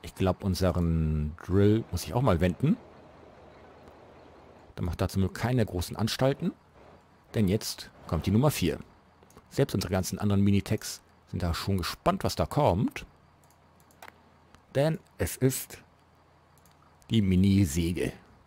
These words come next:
Ideal zum Fällen von Bäumen. Hoppala. Du bleibst da stehen.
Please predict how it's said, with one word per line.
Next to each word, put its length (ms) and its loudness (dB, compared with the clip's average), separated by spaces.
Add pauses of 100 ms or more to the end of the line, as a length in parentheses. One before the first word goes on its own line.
(800)
Ideal 420 2
zum 220 -2
Fällen 500 2 (220)
von 240 2
Bäumen. 320 0 (380)
Hoppala. 440 2 (640)
Du 80 2
bleibst 260 0
da 80 -4
stehen. 320 -6